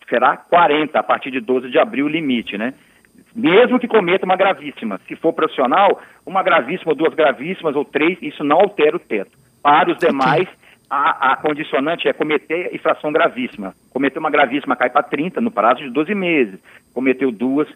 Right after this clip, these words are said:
Speaker 1: cai pra vinte. Então vai ter que tá se, sendo observado isso aí, Fernanda.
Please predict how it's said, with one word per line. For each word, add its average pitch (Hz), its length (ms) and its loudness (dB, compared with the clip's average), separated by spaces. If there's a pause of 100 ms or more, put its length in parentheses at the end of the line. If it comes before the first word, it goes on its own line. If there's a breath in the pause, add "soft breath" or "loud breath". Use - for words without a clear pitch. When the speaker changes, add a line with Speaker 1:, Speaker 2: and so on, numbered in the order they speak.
(200 soft breath)
Speaker 1:
cai 117 160 2
pra 147 160 2
vinte. 113 440 -4
Então 104 320 0
vai 131 160 2
ter 131 140 -4
que 117 100 -6
tá 131 220 -2
se, 120 140 -8 (260)
sendo 120 120 -2
observado 123 520 2
isso - 180 0
aí, 131 140 4
Fernanda. 120 420 0